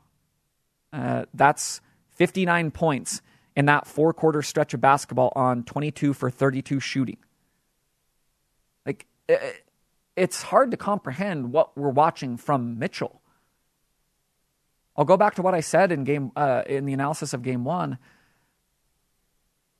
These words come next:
When we were watching the Mitchell Nuggets series last year, and he was doing just, he was putting up these incredible scoring numbers.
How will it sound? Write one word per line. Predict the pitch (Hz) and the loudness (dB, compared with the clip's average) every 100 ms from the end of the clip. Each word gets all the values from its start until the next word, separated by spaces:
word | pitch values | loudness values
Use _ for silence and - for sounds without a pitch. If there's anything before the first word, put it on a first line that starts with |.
| _ _ _ - | _ _ _ -6
When | 160 | -2
we | 175 185 | 2 4
were | 160 | 6
watching | 156 196 - 196 180 175 156 | 6 4 2 -2 0 -2 -2
the | 131 143 135 131 127 - | 4 4 6 4 2 -2
Mitchell | 139 160 175 156 | -4 0 2 2
Nuggets | 156 160 - | 2 0 -2
series | - 131 123 120 | -4 -2 -2 0
last | 131 139 - | 0 0 -4
year, | 139 - | -6 -4
and | 123 127 | -6 -6
he | |
was | 131 117 | -6 -8
doing | - 143 143 131 | -6 -4 -2 -4
just, | 120 127 - | -6 -8 -10
he | 143 131 | -10 -10
was | 120 | -10
putting | - - 156 | -8 -4 -4
up | 135 | -4
these | 127 | -6
incredible | 117 - 151 147 135 | -8 -6 -2 -2 -2
scoring | - - 131 135 123 | -6 -8 -4 -4 -6
numbers. | - - - | -8 -12 -14